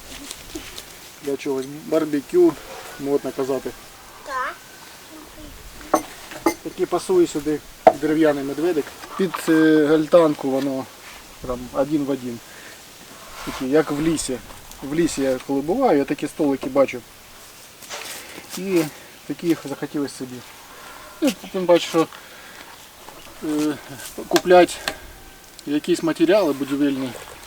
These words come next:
Speaker 1: щоб столик робити тут, мені не треба, тому із того, що було. Покрив оліфою і морілкою ці дошки. Може, пізніше куплю лак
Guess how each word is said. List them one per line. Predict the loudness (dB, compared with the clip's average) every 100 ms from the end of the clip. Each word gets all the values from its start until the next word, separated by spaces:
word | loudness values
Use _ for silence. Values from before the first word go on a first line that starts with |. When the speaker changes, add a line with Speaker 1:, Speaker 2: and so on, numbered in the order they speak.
| -12
Speaker 1:
щоб | -12 -6
столик | 2 2 2
робити | -2 -2 -4 -8 -20 -18
тут, | -18 -18 -20 -18 -16 -6
мені | -4 0 0 0
не | -2
треба, | -2 0 0
тому | -2 -6 -6 -12 -20 -10
із | -10
того, | -4 0 0
що | -2
було. | -6 -6 -6 -16 -20 -20 -4 0
Покрив | 2 6 6 6
оліфою | 4 2 4 6 6 4
і | 2
морілкою | 4 4 2 2 0 0 -4 -10 -12 -12 -12 -8
ці | 2
дошки. | 4 4 0 -8 -8 -12 -12 -12 -14 -8
Може, | -2 -2
пізніше | 0 2 2 2 -2
куплю | -6 -4 2
лак | 4 4